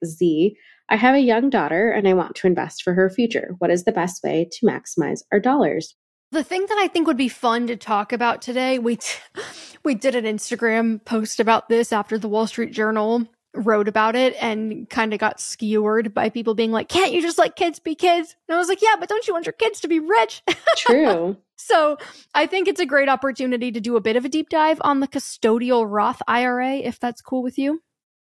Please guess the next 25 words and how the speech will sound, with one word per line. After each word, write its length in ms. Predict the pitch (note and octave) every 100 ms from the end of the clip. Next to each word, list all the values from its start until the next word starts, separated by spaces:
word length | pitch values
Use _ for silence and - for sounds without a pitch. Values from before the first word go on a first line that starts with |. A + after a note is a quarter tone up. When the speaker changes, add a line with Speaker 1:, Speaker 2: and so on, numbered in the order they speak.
| _
Speaker 1:
Sure. 400 | - - E4+ F#3
So 240 | - G3+ - -
for 100 | F#3
the 140 | G3 F#3
uninitiated, 720 | F#3 F3 C4 - G3 F3 E3
including 420 | E3+ F#3+ E3+ D#3+
myself, 500 | D#3 E3 E3+ C#3 - _ -
I 240 | E3+ F3+
know 160 | G3+ G#3
what 80 | G3+
a 80 | F3+
Roth 360 | F3+ F3+ F#3 -
I 180 | E3
R 140 | D3+ D3+
A 160 | C#3+
is, 180 | D3 D#3
but 240 | - E3 - _ _ _
what 120 | F#3 G3
is 120 | G3+
a 40 |
custodial 720 | G#3+ G3+ - F3+ E3+ D3 C#3+
Roth 340 | - B1 - -
I 100 | D#3
R 180 | A2 E2
A? 280 | - - F#3